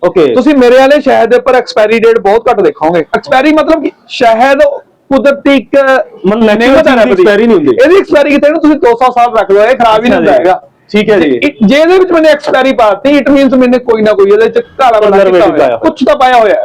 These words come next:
Speaker 2: ਬਸ।
Speaker 1: ਠੀਕ ਹੈ ਜੀ, ਮਤਲਬ, ਆਪਣਾ ਪਿਓਰ ਨੈਚੁਰਲ ਹੋਏਗਾ।
Speaker 2: ਬਿਲਕੁਲ ਜੀ, ਸੌ percent। ਅਸੀਂ ਕਹਿੰਦੇ ਲੈਬੋਰੇਟਰੀ ਦੇ ਟੈਸਟ ਕਰਾਓ, ਉਸ ਤੋਂ ਇਲਾਵਾ ਵੀ ਤੁਸੀਂ ਜਿੱਥੇ ਕਹੋਗੇ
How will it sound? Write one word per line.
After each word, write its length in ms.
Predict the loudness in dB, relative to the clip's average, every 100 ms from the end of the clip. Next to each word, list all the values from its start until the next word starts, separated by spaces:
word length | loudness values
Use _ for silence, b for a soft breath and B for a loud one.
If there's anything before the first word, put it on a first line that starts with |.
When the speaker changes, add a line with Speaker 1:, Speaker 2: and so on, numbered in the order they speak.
| -6
Speaker 2:
ਬਸ। 100 | -2
Speaker 1:
ਠੀਕ 180 | -2 0
ਹੈ 40 |
ਜੀ, 120 | -2 -2
ਮਤਲਬ, 160 | -2 -2
ਆਪਣਾ 280 | -2 -4
ਪਿਓਰ 340 | -2 0 0 2
ਨੈਚੁਰਲ 340 | -2 0 0
ਹੋਏਗਾ। 240 | 0 0 0
Speaker 2:
ਬਿਲਕੁਲ 280 | 0 0
ਜੀ, 100 | 0
ਸੌ 100 | 2
percent। 380 | 0 0 -2 -2
ਅਸੀਂ 140 | 0 0
ਕਹਿੰਦੇ 160 | 0
ਲੈਬੋਰੇਟਰੀ 420 | 0 0 0 0
ਦੇ 100 | -2
ਟੈਸਟ 340 | 0 -2 -2 -2
ਕਰਾਓ, 240 | 0 0
ਉਸ 180 | -2 -4
ਤੋਂ 160 | -4 0
ਇਲਾਵਾ 320 | 0 0 -2
ਵੀ 60 | -2
ਤੁਸੀਂ 200 | -4 -4
ਜਿੱਥੇ 420 | -4 -6 -2 -2
ਕਹੋਗੇ 340 | 0 0 0